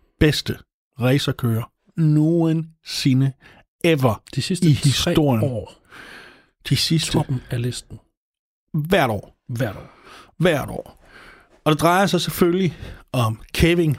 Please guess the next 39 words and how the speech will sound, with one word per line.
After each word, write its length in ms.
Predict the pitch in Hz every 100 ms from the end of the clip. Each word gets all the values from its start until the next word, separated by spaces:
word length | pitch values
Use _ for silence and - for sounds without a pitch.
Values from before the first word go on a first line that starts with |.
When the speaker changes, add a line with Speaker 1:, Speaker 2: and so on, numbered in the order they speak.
| -
Speaker 1:
Magnussen, 560 | 156 175 180 165 160 147 _
danske 400 | 170 160 165 147
Kevin 300 | - 143 123
Magnussen, 480 | 123 147 160 147 139 - -
der 160 | 147
ved 360 | 139 143 139 131 - -
det, 360 | 151 135 131 -
på 100 | 156
det 80 | 147
amerikanske 500 | 139 147 185 160 -
Formel 260 | 151 131
et-hold, 280 | 151 143 131 - _ _ _
Haas, 180 | - 156 - - - - - - -
som 380 | - 160 160 156
der, 120 | 196
hvor 100 | 135
jeg 80 | 135
kommer 160 | 135
fra, 260 | - 131 127
er 180 | 131 113
måden, 220 | 120 131
man 100 | 127
udtaler 440 | 117 127 120 113 107
noget 240 | 107 123
helt 160 | 226 220
andet 160 | 135 131
på, 220 | 69 -
Speaker 2:
Mhm. 140 | 131 120 220 - - - - 151
Speaker 1:
øh, 460 | 143 139 135 135 131 - _ - - 78 67 73 90 87 92
har, 360 | 165 156 135 -
har 220 | - 156
fejret 400 | 151 165 170 175
triumf 340 | - 175 180 151
efter 200 | - -
triumf. 380 | - 135 160 -
Der 100 | 147
har 100 | 147
været 180 | 143
nogle 220 | 151 170